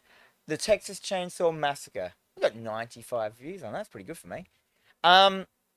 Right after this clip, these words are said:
that's it. Go over there, Terrorvision Horror Podcast. You just search that into,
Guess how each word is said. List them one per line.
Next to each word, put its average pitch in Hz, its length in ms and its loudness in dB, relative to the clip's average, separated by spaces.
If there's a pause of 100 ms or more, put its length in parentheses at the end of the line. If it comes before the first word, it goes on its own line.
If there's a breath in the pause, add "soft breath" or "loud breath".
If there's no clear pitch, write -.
(220)
that's 185 160 0
it. 269 240 10 (460)
Go 202 120 12
over 202 120 10
there, 240 180 4
Terrorvision 202 600 2
Horror 196 240 8
Podcast. 190 580 4
You 175 80 -2
just 156 140 -4
search 131 280 2
that 127 200 0
into, 120 300 2